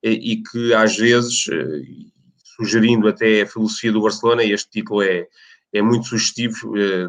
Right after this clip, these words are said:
dar muitos passos não serve só para ganhar, portanto é preciso fazer mais qualquer coisa.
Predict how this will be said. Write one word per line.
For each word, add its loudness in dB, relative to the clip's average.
dar 4
muitos 4
passos 0
não 4
serve 0
só 0
para 0
ganhar, 2
portanto -4
é 2
preciso -8
fazer 0
mais 2
qualquer 0
coisa. 0